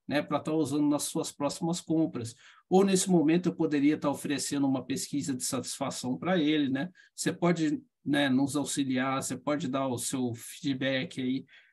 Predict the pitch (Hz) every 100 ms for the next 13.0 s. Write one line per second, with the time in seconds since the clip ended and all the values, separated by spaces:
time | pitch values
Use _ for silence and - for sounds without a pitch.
0 | - 123 131 - 135 - 156 147 - 139
1 | 123 - 135 - 139 143 131 139 131 -
2 | - _ - 185 - 160 131 160 170 151
3 | 147 143 135 135 123 135 131 135 127 120
4 | 135 127 123 117 117 - _ _ _ -
5 | 127 117 98 _ _ _ 135 139 143 110
6 | 135 147 143 135 117 127 131 139 147 139
7 | 143 - _ - 339 - 247 - - 233
8 | 226 220 170 165 202 196 196 147 151 165
9 | 165 180 147 143 156 165 180 - 143 143
10 | 147 - 147 143 143 123 143 135 117 135
11 | 139 131 127 - 123 123 120 147 135 -
12 | 127 123 117 117 123 151 131 131 123